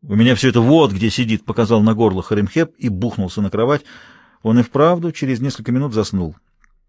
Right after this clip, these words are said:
Нефертити дунула на свечу ночника и тоже прилегла на кровать. Через полчаса она вдруг вскочила, как ужаленная. «Хари! Хари!» — начала царица трепать за плечо мужа. «Проснись!»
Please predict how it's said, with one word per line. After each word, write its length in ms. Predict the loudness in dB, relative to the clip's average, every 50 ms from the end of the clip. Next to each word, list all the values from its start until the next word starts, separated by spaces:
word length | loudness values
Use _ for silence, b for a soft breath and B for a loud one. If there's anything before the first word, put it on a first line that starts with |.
| _ _ _ _ _ _ _ -4
Нефертити 580 | -2 -2 0 0 -2 -2 -2 -4 -4 -4 -4
дунула 400 | -6 -2 0 0 2 2 2 0
на 120 | 0 -2 -2
свечу 280 | -4 -6 -6 -4 -2
ночника 540 | -4 -4 -2 -2 -4 -4 0 0 0 0 0 b b b b b b b b b b b b b b _ _ _ _ _ _
и 120 | -4 -4 0
тоже 360 | 2 4 4 4 4 2 -2
прилегла 480 | 0 0 0 0 0 0 2 2 2
на 80 | 2 2
кровать. 500 | 0 0 0 0 0 0 -2 -6 -12 _ _ _ _ _ _ _ _ _ _ _ _ _ _ _ _ _ _ _ _ _ _ _ _ _ _ _ _ _ _ _ _
Через 240 | -2 -2 -2 0 0
полчаса 400 | 0 0 0 0 -2 0 2 2
она 100 | 2 2
вдруг 180 | 0 -2 -6 -6
вскочила, 500 | -10 -10 -2 -2 -2 0 2 0 0 0
как 160 | -2 -4 -4
ужаленная. 480 | -2 0 0 0 0 -2 -4 -6 -8 -6
«Хари! 300 | -4 -2 -2 -2 -4 -8 _ _ _ _
Хари!» — 380 | _ -2 0 2 4 4 4 2
начала 280 | 2 2 2 2 2 2
царица 360 | 2 0 0 0 -2 -6 -8
трепать 400 | -4 -4 -4 0 0 0 0 0
за 80 | -2 -6
плечо 240 | -6 -6 -4 -2
мужа. 200 | -2 0 -2 -2
«Проснись!» 480 | 0 0 0 0 2 2 2 0 0